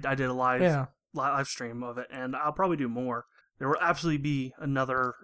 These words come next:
Speaker 1: I
Speaker 2: You
Speaker 1: guess
Speaker 2: should
Speaker 1: I'll
Speaker 2: put
Speaker 1: get
Speaker 2: that live
Speaker 1: actual
Speaker 2: stream up
Speaker 1: I'll
Speaker 2: on our
Speaker 1: actually
Speaker 2: YouTube.
Speaker 1: absolutely pl-, play it there.
Speaker 2: Yeah, just so people
Speaker 1: Um,
Speaker 2: who,
Speaker 1: yeah,
Speaker 2: you know,
Speaker 1: okay,
Speaker 2: didn't
Speaker 1: I will
Speaker 2: see
Speaker 1: do
Speaker 2: it can
Speaker 1: that.
Speaker 2: take a look at it. But, um, have you been playing anything else?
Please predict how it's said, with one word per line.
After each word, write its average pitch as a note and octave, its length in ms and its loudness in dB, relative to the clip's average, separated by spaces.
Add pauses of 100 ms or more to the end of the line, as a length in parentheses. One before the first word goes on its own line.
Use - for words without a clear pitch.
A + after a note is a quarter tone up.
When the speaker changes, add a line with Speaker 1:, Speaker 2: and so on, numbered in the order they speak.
Speaker 1:
I C#3 120 -6
Speaker 2:
You C3 60 -8
Speaker 1:
guess F3+ 180 2
Speaker 2:
should D#3+ 100 2
Speaker 1:
I'll D3 60 2
Speaker 2:
put A#3 100 6
Speaker 1:
get F#3+ 100 4
Speaker 2:
that E3 60 2
live F#3 200 6
Speaker 1:
actual - 100 -8
Speaker 2:
stream D3+ 280 4
up C#3+ 120 2
Speaker 1:
I'll D3 80 2
Speaker 2:
on C#3+ 60 4
our C#3+ 80 4
Speaker 1:
actually D3+ 160 6 (160)
Speaker 2:
YouTube. B2 60 2
Speaker 1:
absolutely C3 440 -8
pl-, - 220 -20
play - 120 -18
it D2 160 -16
there. - 200 -14 (1000)
Speaker 2:
Yeah, C#3 260 4
just C#3 200 0
so D3+ 140 4
people F3+ 180 6
Speaker 1:
Um, G3 120 6
Speaker 2:
who, G#3 220 6
Speaker 1:
yeah, C3+ 60 2 (160)
Speaker 2:
you F#3 80 4
know, A3 80 8
Speaker 1:
okay, E3+ 120 4
Speaker 2:
didn't C3+ 220 0
Speaker 1:
I E3 60 6
will E3 100 6
Speaker 2:
see D3+ 60 4
Speaker 1:
do D#3+ 60 6
Speaker 2:
it C#3+ 40 4
can C#3 80 6
Speaker 1:
that. C3+ 240 2 (340)
Speaker 2:
take B2 160 0
a C3 40 0
look B2+ 200 -2
at B2 140 0
it. B2 80 -6 (880)
But, C#3 260 2
um, D3 500 4
have C#3 80 0 (340)
you F3+ 100 0
been G3 120 4
playing A3 240 6
anything A3 260 4
else? B3+ 280 2